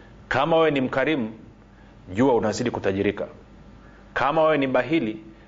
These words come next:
jua unazidi kudidimia. Uamuzi ni wa kwako. Unafikiri kama nani? Unafikiri kama tajiri?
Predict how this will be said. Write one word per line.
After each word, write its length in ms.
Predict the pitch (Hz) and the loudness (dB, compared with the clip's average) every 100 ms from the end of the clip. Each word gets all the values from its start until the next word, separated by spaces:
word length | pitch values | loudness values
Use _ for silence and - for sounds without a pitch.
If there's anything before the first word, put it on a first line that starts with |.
| - - | -18 -2
jua 180 | 127 | 2
unazidi 340 | 127 107 104 110 | 2 0 -2 -2
kudidimia. 500 | - 92 90 95 82 - - - - - - - | -2 -4 -4 -4 -6 -12 -20 -20 -20 -20 -20 -8
Uamuzi 480 | 104 113 117 139 127 | 0 2 4 2 2
ni 60 | 110 | 2
wa 140 | 104 | 0
kwako. 360 | 101 107 - 82 - - - 123 | 0 -2 -4 -12 -14 -20 -10 -2
Unafikiri 520 | 123 113 - 143 120 | -2 -2 -4 -4 -2
kama 240 | 120 107 | -2 -2
nani? 200 | 101 90 - - - - - | -2 -4 -8 -20 -20 -14 -4
Unafikiri 480 | 117 120 123 147 151 | 0 0 -2 -2 0
kama 220 | 147 139 | 0 0
tajiri? 500 | 131 117 139 185 185 | -2 -2 -2 -4 -6